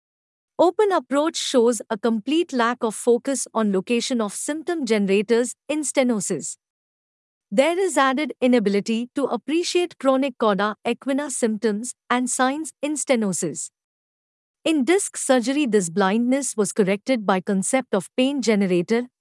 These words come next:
and due emphasis on inflammation as cause and introduction of surgery in a wake-aware patient. Basic degenerative cascade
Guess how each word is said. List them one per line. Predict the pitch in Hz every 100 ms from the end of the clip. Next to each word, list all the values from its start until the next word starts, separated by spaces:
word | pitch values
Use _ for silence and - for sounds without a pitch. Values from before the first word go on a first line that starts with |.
| _ 269
and | 302 262
due | 269 370
emphasis | 277 277 294 330 349 330 _
on | 240 240
inflammation | 247 - 240 208 208 - 262 262
as | 214 202 -
cause | 226 196 226 - _ -
and | 294 302
introduction | 262 226 202 - - 262
of | 247
surgery | - 233 190 196 180 185 -
in | 262
a | 240
wake-aware | 214 277 - 240 202 214
patient. | 208 185 165 185 151 - _ _ _ _ _ _ _ _ _ 196
Basic | 262 330 - 359
degenerative | 240 226 262 240 254 285 262
cascade | - 190 - 214 170